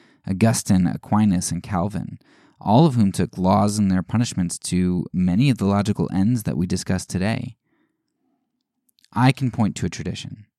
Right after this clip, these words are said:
the Ante-Nicene tradition, and explain how I arrive at the conclusion of no king but Christ, but how do you throw off eighteen hundred years of church history and their handling of government over those eighteen hundred years?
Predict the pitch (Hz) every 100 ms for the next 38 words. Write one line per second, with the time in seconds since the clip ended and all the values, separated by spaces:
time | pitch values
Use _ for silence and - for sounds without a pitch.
0 | _ _ _ - - 113 - 101 92 -
1 | 160 185 - 78 - - - 92 95 -
2 | 98 92 95 87 - 104 127 131 98 87
3 | - - 98 - 95 90 90 - 85 92
4 | 90 - 90 87 - - 104 - - -
5 | _ _ _ _ _ _ - 82 110 117
6 | 82 87 196 - 90 73 67 - - 107
7 | - 110 107 101 92 104 101 90 - 85
8 | - 120 - - - - _ _ _ _
9 | _ 95 95 92 90 - - - - -
10 | 101 120 117 90 90 82 82 - 82 85
11 | 82 - 82 87 90 90 90 - 92 87
12 | 85 82 - - -